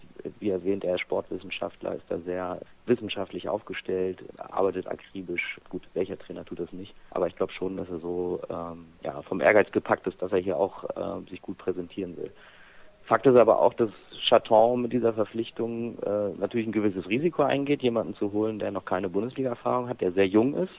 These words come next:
Die beiden kennen sich aus Balingen und, ähm, es ist auch tatsächlich die erste Trainerverpflichtung von Benjamin Chaton, denn damals, als Christopher Nordmeier kam, kam er, glaub ich, ein bisschen später. Insofern wird er sich auch, ähm, ja, an dieser Verpflichtung messen lassen müssen.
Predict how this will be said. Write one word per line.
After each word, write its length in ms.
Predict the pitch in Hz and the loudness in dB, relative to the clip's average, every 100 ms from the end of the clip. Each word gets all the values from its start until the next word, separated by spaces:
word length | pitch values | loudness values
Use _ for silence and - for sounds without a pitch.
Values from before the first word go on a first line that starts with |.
| - | -10
Die 40 | |
beiden 260 | 92 107 101 | 2 2 2
kennen 220 | 107 113 | 0 0
sich 160 | 120 123 | -2 -4
aus 100 | - | 0
Balingen 580 | 113 113 123 127 127 120 | 2 4 2 0 -4 -6
und, 460 | 104 101 98 98 | -4 -4 -6 -12
ähm, 340 | 87 92 90 87 90 | -10 -8 -8 -8 -10
es 80 | 92 | -4
ist 80 | |
auch 140 | 95 101 - - - | -4 -4 -10 -20 -10
tatsächlich 440 | - - 98 98 - | -8 -2 -2 -2 -8
die 160 | 90 - | -12 -10
erste 580 | - 98 - - - - - | -2 0 0 -4 -2 -2 -2
Trainerverpflichtung 1040 | - 98 113 113 110 - 117 - 120 120 | -8 -4 -4 -4 -8 -6 -8 -6 -6 -6
von 340 | - 117 117 | -6 -6 -4
Benjamin 480 | - 113 117 117 117 | -4 -4 -4 -4 -4
Chaton, 640 | - 110 - 117 127 113 120 | -4 -4 -6 -6 -6 -8 -10
denn 220 | 101 95 | -10 -6
damals, 460 | 98 104 104 104 - - - | -6 -6 -10 -12 -18 -20 -16
als 160 | - - | -16 -14
Christopher 400 | 101 - 92 95 | -12 -10 -6 -6
Nordmeier 480 | 98 107 110 104 | -6 -6 -6 -6
kam, 320 | - 107 107 139 - | -8 -10 -12 -14 -16
kam 220 | - - | -14 -8
er, 120 | - 95 | -4 -2
glaub 220 | 98 90 | -2 -4
ich, 100 | - | -8
ein 120 | 92 | -8
bisschen 260 | 92 - 87 | -8 -6 -8
später. 420 | - 92 131 170 - - | -4 -4 -4 -8 -14 -10
Insofern 420 | 104 101 107 107 | -6 -4 -2 -2
wird 120 | 101 110 | 2 4
er 80 | |
sich 160 | 104 101 | 4 4
auch, 340 | 104 - - - | 4 4 -2 -6
ähm, 440 | 98 104 107 104 90 | -4 -2 -2 -4 4
ja, 200 | 104 80 | 6 6
an 100 | 85 | 2
dieser 200 | 98 101 | 0 -2
Verpflichtung 460 | 101 101 101 107 | -4 -8 -8 -6
messen 260 | 101 87 80 | -4 -4 -6
lassen 260 | 78 80 78 | -14 -14 -16
müssen. 240 | - | -16